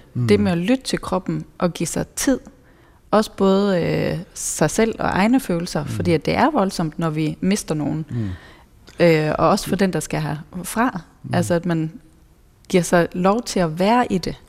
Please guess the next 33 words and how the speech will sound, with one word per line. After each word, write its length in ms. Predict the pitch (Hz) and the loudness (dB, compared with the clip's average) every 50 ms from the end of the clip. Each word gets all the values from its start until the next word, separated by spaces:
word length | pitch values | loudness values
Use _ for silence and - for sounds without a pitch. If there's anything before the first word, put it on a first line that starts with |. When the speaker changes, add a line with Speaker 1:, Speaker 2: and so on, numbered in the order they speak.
| - - | -12 -10
Speaker 1:
Ja. 60 | 127 123 - - - _ - | -8 -8 -8 -12 -10 _ 2
Speaker 2:
og 100 | 185 175 | 2 4
lukker 240 | 170 175 175 185 | 4 4 4 2
alt 280 | 170 - - 214 208 - | 2 2 2 2 2 2
andet 240 | 185 185 185 190 - | 2 0 0 0 2
Speaker 1:
Ja. 60 | - | 2
Speaker 2:
ude 160 | 202 233 254 | 4 4 2
på 140 | 247 - - | 2 2 2
en 60 | 170 170 | 2 2
eller 120 | 165 160 | 0 -2
anden 140 | 156 160 165 | -4 -4 -2
måde, 180 | 170 180 185 | 0 2 2
at 100 | 190 185 | 2 0
man 220 | - 170 165 170 180 - - - - - - | 0 -2 -2 -4 -6 -10 -14 -18 -18 -18 -18
får 140 | - - 190 | -2 2 4
lov 160 | 185 196 214 247 | 4 4 4 2
til 120 | - 226 | 0 -2
at 40 | - | 0
gå 60 | - | 2
ind 100 | 196 196 | 2 2
i 20 | 180 | 2
en 240 | 160 160 170 185 190 - - | 0 -2 -4 -6 -10 -14 -12
sørgeboble. 840 | - - - 185 190 220 240 240 196 - 196 202 - 180 165 147 135 | -8 0 2 4 4 6 4 2 2 2 0 0 0 0 -2 -4 -4
Speaker 1:
Mm. 380 | 131 127 120 113 104 101 92 82 - - | -4 -2 -2 -2 -2 -4 -4 -6 -4 -2
Speaker 2:
I, 60 | 175 175 | 0 2
øh, 120 | 165 160 | 2 2
jeg 440 | 160 156 - - - - - - - - - - _ _ _ - - | 2 2 0 0 0 -2 -2 -4 -6 -10 -16 -20 _ _ _ -4 2
tror, 120 | - 220 | 2 4
det 80 | 185 185 | 4 2
er 40 | 165 | 0
den 100 | 165 170 | 0 0
jødiske 420 | 170 190 220 247 269 262 - - 160 | 2 4 4 4 4 2 -2 -6 -6
tradition. 580 | - - 170 160 165 - 208 190 170 151 147 | -4 -4 -4 -4 -2 -2 -2 -2 -2 -4 -6